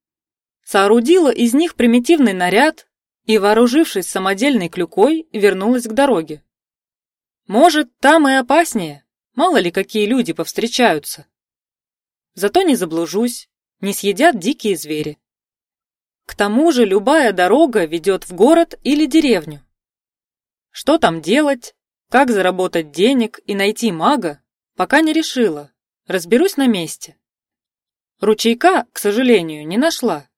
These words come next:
но понадеемся на удачу. Вроде следы от порезов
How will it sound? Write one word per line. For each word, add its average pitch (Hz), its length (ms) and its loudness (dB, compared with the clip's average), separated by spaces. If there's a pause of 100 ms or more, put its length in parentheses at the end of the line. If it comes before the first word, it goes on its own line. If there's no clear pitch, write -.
(280)
но 285 260 0
понадеемся 269 640 0
на 269 160 0
удачу. 165 500 -4 (1080)
Вроде 247 380 2
следы 196 360 0
от 302 140 0
порезов 208 500 0